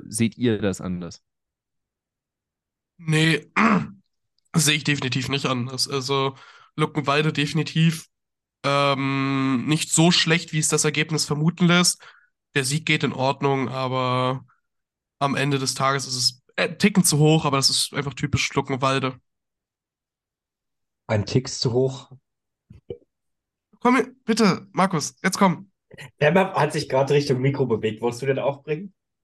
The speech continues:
Speaker 1: Nee, nee, ich,
Speaker 3: Ah,
Speaker 1: äh,
Speaker 3: schade.
Speaker 1: hatte mir da schon sowas überlegt, aber ja, zur Torwartleistung kann man nur wohl sagen, Nikolas Ticks, das war nix. Ähm,
Speaker 3: Ja, da war mein Spruch,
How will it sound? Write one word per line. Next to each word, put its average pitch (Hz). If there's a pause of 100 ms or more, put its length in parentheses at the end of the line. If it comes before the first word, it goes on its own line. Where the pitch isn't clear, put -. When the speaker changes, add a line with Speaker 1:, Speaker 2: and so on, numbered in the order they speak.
(140)
Speaker 1:
Nee, 113
nee, 123
ich, 101
Speaker 3:
Ah, 98
Speaker 1:
äh, 101
Speaker 3:
schade. 85 (640)
Speaker 1:
hatte 120
mir 113
da 113
schon 113
sowas 107
überlegt, 104
aber 98 (100)
ja, 95 (140)
zur 104
Torwartleistung 110
kann 107
man 107
nur 104
wohl 104
sagen, 101
Nikolas 104
Ticks, -
das -
war 101
nix. - (580)
Ähm, 117 (280)
Speaker 3:
Ja, 95
da 92
war 92
mein 98
Spruch, -